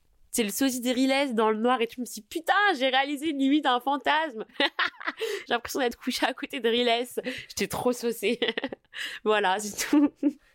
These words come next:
Le jour où on était à l'hôtel, lui et moi, on avait la Tour Eiffel en face et il me, bah, il me prenait en levrette et il y avait la Tour Eiffel en face qui scintillait. J'avais fait exprès de timer le moment où on allait commencer à faire nos affaires pour que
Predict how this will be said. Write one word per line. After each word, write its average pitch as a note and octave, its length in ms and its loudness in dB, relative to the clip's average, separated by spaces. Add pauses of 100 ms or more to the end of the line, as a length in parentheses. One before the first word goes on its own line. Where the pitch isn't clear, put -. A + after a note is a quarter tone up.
(920)
Le F3 60 -6
jour F#3+ 200 2
où A3+ 40 6
on F3 80 4
était D3 180 0
à D3 60 4
l'hôtel, F3 360 4
lui F#3 140 0
et F3 40 2
moi, E3 420 2
on E3 80 0
avait D3+ 180 2
la C#3+ 140 2
Tour F#3+ 200 0
Eiffel F3 280 2
en E3+ 140 2
face F#3 460 -2 (540)
et E3+ 360 6
il F3+ 80 2
me, E3 260 4
bah, D3+ 180 4
il D3+ 80 0
me D#3 60 0
prenait E3+ 380 2
en E3+ 80 2
levrette E3 500 2
et F3 40 2
il F3 40 6
y - 20 6
avait D3 140 4
la C#3 100 4
Tour - 200 -2
Eiffel F3+ 220 2
en F3 100 0
face F#3+ 220 -4
qui - 120 -12
scintillait. - 560 -4 (340)
J'avais G#3 180 2
fait - 180 -2
exprès G#3 320 0
de G3+ 100 0
timer G#3 480 0
le G3 100 2
moment F3 280 2
où - 20 2
on F#3 80 2
allait D#3+ 160 0
commencer E3 400 0
à F3 100 2
faire E3+ 140 -4
nos D#3+ 160 2
affaires G3+ 300 2
pour F#3+ 160 -2
que E3 160 2